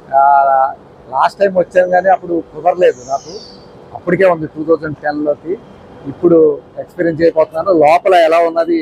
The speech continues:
ఏంటి అనేది చూద్దాము. సెవెంటీ నైన్ రింగిట్స్ తీసుకున్నారండి. వెళ్ళడానికి రావడానికి కూడా తీసేసుకున్నాము. సెవెంటీ నైన్ వెళ్ళడానికి గాంజావ్ నుంచి షెంజన్ వెళ్ళటానికి అనమాట అండి. అంటే దాదాపుగా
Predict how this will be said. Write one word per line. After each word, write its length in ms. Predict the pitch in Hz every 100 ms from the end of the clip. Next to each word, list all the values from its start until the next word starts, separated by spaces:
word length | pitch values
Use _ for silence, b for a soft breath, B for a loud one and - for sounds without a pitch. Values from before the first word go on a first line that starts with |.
| 156
ఏంటి 160 | 143 156
అనేది 280 | 156 151 - - - - - -
చూద్దాము. 440 | 160 160 156 147 170 - - - -
సెవెంటీ 340 | 135 156 170 180
నైన్ 160 | 175 175 151
రింగిట్స్ 320 | 156 190 -
తీసుకున్నారండి. 640 | 180 151 165 165 160 160 185 156
వెళ్ళడానికి 460 | 151 165 175 170 180
రావడానికి 440 | 170 170 170 165 165
కూడా 120 | 175 - -
తీసేసుకున్నాము. 640 | 151 160 165 160 151 160 214 -
సెవెంటీ 320 | 147 156 175 170
నైన్ 180 | 185 214 156
వెళ్ళడానికి 480 | 147 175 170 147 117 - - - - - -
గాంజావ్ 460 | 139 151 170 185 180
నుంచి 260 | 175 151 233 262 - - - - -
షెంజన్ 480 | 156 151 175 185 156
వెళ్ళటానికి 420 | 160 147 156 139 139
అనమాట 260 | 135 131 120
అండి. 140 | 107 - - - - -
అంటే 160 | 139 175
దాదాపుగా 640 | 147 151 175 175 160 190